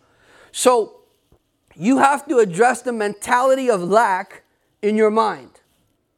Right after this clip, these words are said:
And if you think that it's just about money, that you're mistaken. It's about time, energy, relationships. It affects every area of your life, lack.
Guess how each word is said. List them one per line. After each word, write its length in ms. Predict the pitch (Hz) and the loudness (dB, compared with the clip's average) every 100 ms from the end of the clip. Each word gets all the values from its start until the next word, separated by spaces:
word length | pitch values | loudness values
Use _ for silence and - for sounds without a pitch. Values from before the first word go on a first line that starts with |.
| _ _ _ _ _ _ - | _ _ _ _ _ _ -2
And 180 | 226 240 | -2 0
if 180 | 240 | -4
you 180 | 214 339 | 0 0
think 280 | 349 330 320 | -2 -6 -4
that 140 | 254 | -2
it's 140 | 240 - | -4 -4
just 200 | 247 262 | -6 -4
about 280 | 226 220 202 | -2 -2 -2
money, 480 | 208 247 302 302 _ _ _ _ _ - | -2 -4 -6 -10 _ _ _ _ _ -8
that 200 | 190 214 | -6 -2
you're 140 | 214 | -2
mistaken. 580 | 208 - 226 202 147 - _ _ _ _ _ _ _ _ _ _ _ - | -2 -6 -10 -12 -16 -20 _ _ _ _ _ _ _ _ _ _ _ -8
It's 160 | 202 | -2
about 340 | 240 196 175 - | 0 0 -2 -6
time, 580 | 233 226 240 269 320 320 _ _ _ _ _ _ _ _ | -2 0 0 -2 -8 -12 _ _ _ _ _ _ _ _
energy, 720 | 214 233 247 202 262 277 330 - _ _ _ _ _ _ | -4 -2 -2 -4 -6 -6 -8 -16 _ _ _ _ _ _
relationships. 1040 | 156 202 208 240 - 269 - 269 285 - - | 0 2 2 0 -4 -10 -4 -2 -2 -6 -8
It 120 | 226 220 | -2 -2
affects 540 | - - 269 247 - _ 254 | -4 -2 0 0 -4 _ 0
every 360 | 294 311 349 | 0 0 0
area 260 | 277 262 247 | 2 2 0
of 100 | 202 | -2
your 120 | 226 | -4
life, 340 | 220 185 143 | -2 -4 -4
lack. 380 | 170 185 - - | -4 -4 -4 -16